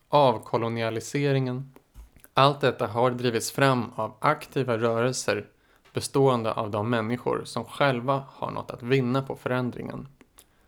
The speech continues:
Som kämpat för sin överlevnad, sin egen makt över sitt liv och så vidare. Och det här att avkolonialiseringen och avskaffandet av slaveriet berodde på humanism och solidaritet från västländerna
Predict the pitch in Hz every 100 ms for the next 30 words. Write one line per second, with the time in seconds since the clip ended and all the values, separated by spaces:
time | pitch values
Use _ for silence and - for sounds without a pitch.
0 | _ _ - 120 107 - 147 135 113 -
1 | 143 - 117 - 107 123 117 104 110 120
2 | 123 120 123 - - 107 131 123 113 110
3 | 104 110 113 - - 107 - - - 107
4 | 98 - - _ _ _ 127 - 110 107
5 | - - 135 _ _ _ _ _ - 135
6 | 139 139 131 - _ - 151 131 131 131
7 | 123 127 123 120 160 165 151 139 131 117
8 | 131 135 117 - 123 123 117 117 - 131
9 | 123 117 123 135 135 123 - 123 113 113
10 | 117 107 110 107 113 160 160 - 120 117
11 | - 113 113 127 110 - 139 135 - 120
12 | 107 117 104 - - 135 139 123 117